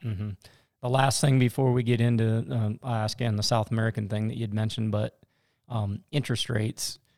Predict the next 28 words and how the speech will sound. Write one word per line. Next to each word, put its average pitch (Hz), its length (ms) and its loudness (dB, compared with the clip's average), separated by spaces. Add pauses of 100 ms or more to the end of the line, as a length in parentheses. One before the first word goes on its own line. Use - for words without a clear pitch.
(280)
you 123 80 -8
know, 110 100 0
one 139 360 2
of 123 40 6
the 117 80 4
things 117 320 2
we 123 180 2
look 113 260 2
at, 113 300 2
and 120 160 0
we 117 80 2
have 107 140 2
a, 107 180 0 (200)
a, 104 280 -2 (520)
a 120 40 -6
segment 110 540 2
within 110 340 -4
Profit 117 320 0
Manager 107 320 -2
where 107 140 -2
we 107 160 0
look 107 340 0
at 104 380 -2 (500)
the 147 80 -6
cost 117 540 2 (560)
of 107 220 -6
carry, 107 440 -4 (120)
where, 104 420 -4